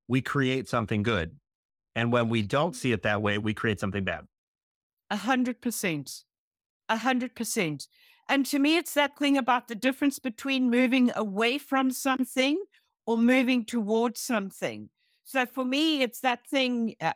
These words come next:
Speaker 2: you know, we, we have that choice. And not, you know, not, choice doesn't necessarily always bring pleasure. Sometimes there's hardship that goes with it. But again, what, what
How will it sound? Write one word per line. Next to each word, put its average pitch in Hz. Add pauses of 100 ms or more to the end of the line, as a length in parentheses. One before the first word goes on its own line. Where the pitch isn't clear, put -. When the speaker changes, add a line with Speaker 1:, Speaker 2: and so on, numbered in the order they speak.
Speaker 2:
you 240
know, 247
we, 269
we 277
have 269
that 302
choice. 311 (960)
And 269 (100)
not, 277 (160)
you 254
know, 254
not, 262 (340)
choice 302
doesn't 277
necessarily 247
always 233 (300)
bring 233
pleasure. 247
Sometimes 254
there's 226
hardship 240
that 214
goes 214
with 233
it. 120 (440)
But 233
again, 247
what, 233 (360)
what 233